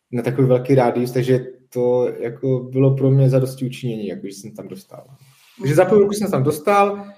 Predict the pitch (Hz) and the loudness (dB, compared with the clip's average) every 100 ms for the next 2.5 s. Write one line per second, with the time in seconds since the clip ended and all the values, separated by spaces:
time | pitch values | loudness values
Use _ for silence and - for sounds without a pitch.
0 | _ _ - 151 139 147 139 - 180 165 | _ _ -8 -6 -4 -2 -4 -4 -4 -2
1 | 147 139 - 160 147 160 156 147 165 160 | -4 -6 -6 -6 -4 -2 -2 0 2 2
2 | 160 160 156 165 165 | 2 0 -2 0 0